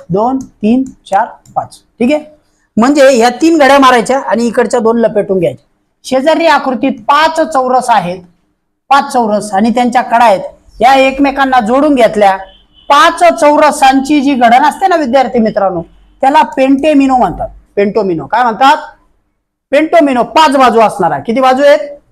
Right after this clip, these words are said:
पाच बाजू. बघा बरं, पाच बाजू आहेत. तुम्ही स्वतः व्हिडिओ पॉज करायचा, कागद घ्यायचा, तो व्यवस्थित कट करायचा आणि त्याला घडी घालायची. दिलेल्या ह्याच्याप्रमाणे तुम्हाला बरोबर पाच चौरसांची घडण येईल,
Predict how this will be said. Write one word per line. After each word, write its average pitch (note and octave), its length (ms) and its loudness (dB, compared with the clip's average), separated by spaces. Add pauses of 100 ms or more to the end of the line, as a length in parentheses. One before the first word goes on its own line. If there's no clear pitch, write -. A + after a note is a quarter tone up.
(380)
पाच C4+ 240 2
बाजू. G#3+ 260 2
बघा C4 200 2
बरं, B3+ 180 2
पाच A#3 260 0
बाजू A3 240 2
आहेत. F#3+ 240 2 (720)
तुम्ही B3 220 -2
स्वतः A3+ 500 0 (300)
व्हिडिओ G3 260 0 (100)
पॉज B3+ 300 0
करायचा, A3+ 380 -2
कागद A3 380 -2
घ्यायचा, A3+ 320 -2 (1200)
तो G#3 100 0
व्यवस्थित A3 420 0 (120)
कट C#4 160 0
करायचा B3 360 2
आणि G#3+ 120 -2
त्याला G3 220 -2
घडी G3+ 220 0
घालायची. A#3 440 2 (480)
दिलेल्या B3 340 2
ह्याच्याप्रमाणे G#3+ 540 2
तुम्हाला G#3+ 340 0
बरोबर A3+ 360 0 (120)
पाच C4+ 300 0
चौरसांची A#3 680 -2
घडण G#3 300 0
येईल, C4+ 180 -4